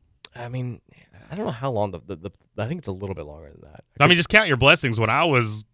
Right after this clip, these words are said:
Speaker 2: like, one, one and a half, my mom took me to Germany.
Speaker 1: Oh, God.
Speaker 2: Which was a twelve, thirteen hour flight, and I cried the whole time.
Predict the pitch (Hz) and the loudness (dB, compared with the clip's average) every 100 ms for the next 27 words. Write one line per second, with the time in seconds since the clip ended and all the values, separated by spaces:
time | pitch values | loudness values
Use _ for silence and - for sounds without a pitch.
0 | _ 113 98 107 127 151 139 139 131 127 | _ -4 -4 0 2 2 2 2 4 4
1 | 143 156 120 131 147 113 107 123 - 120 | 2 0 0 4 4 2 0 -4 0 0
2 | 95 98 104 160 196 208 _ _ _ 139 | 0 0 0 2 -2 -6 _ _ _ -10
3 | - 87 110 120 - 120 104 107 104 107 | -8 -2 2 2 4 4 4 4 4 2
4 | - 123 117 - 120 113 131 120 120 110 | 2 4 4 4 2 2 2 4 4 4
5 | 127 131 160 _ - 113 117 117 120 117 | 4 4 4 _ -2 0 2 0 0 0
6 | 110 - 135 139 123 139 147 190 | -2 2 4 4 2 0 0 -4